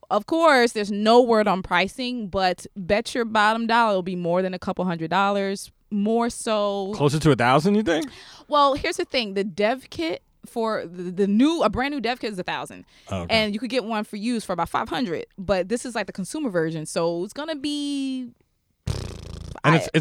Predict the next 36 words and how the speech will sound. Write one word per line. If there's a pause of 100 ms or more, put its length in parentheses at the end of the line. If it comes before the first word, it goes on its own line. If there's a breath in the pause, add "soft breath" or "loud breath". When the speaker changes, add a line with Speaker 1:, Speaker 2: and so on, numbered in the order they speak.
Speaker 2:
it's
a
Speaker 1:
I
re-
Speaker 2:
standalone?
It
stands
alone,
or
you
have
to
use
Speaker 1:
You
Speaker 2:
it
with
a
console
or
something?
Speaker 1:
You
have
to
use
it
with,
like,
a
computer
or
whatever,
Speaker 2:
Right. (340 soft breath)
Speaker 1:
but,
um, (640)
y-,
yeah.